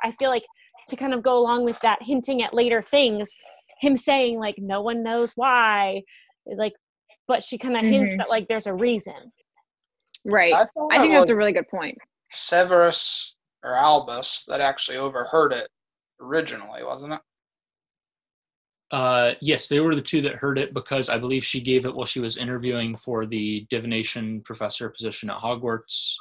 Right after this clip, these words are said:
Speaker 4: Uh,
Speaker 2: Mm-hmm.
Speaker 1: And isn't that
Speaker 4: and
Speaker 1: part of why they give her the position?
Speaker 4: Yeah, I think that
Speaker 2: I
Speaker 4: she
Speaker 2: think so, yeah.
Speaker 4: certainly proved
Speaker 2: Mm-hmm.
Speaker 4: that she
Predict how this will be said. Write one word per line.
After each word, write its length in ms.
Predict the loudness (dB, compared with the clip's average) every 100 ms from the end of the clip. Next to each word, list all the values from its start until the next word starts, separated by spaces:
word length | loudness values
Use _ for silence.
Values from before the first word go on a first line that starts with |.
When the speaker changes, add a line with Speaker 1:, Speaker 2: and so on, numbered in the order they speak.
| -12
Speaker 4:
Uh, 380 | -12 -8 -6 -6
Speaker 2:
Mm-hmm. 380 | -4 -4 -4 -8 -4
Speaker 1:
And 120 | -2
isn't 160 | 0 0
that 120 | -2
Speaker 4:
and 80 | -2
Speaker 1:
part 180 | 0 -2
of 100 | 0
why 400 | 0 2 2 0
they 120 | -2
give 180 | -2 -4
her 120 | -6
the 100 | -8
position? 440 | -10 -12 -14 -16 -18 _ _ _ -20 _ _ _ _ _ _
Speaker 4:
Yeah, 220 | -2 0
I 80 | 0
think 200 | -2 -6
that 100 | 0
Speaker 2:
I 60 | 2
Speaker 4:
she 80 | 4
Speaker 2:
think 160 | 4 4
so, 180 | 0 0
yeah. 240 | 0 -2
Speaker 4:
certainly 240 | -6 -8 -8
proved 220 | -4 -4 -4
Speaker 2:
Mm-hmm. 40 |
Speaker 4:
that 100 | -10
she 240 | -8 -8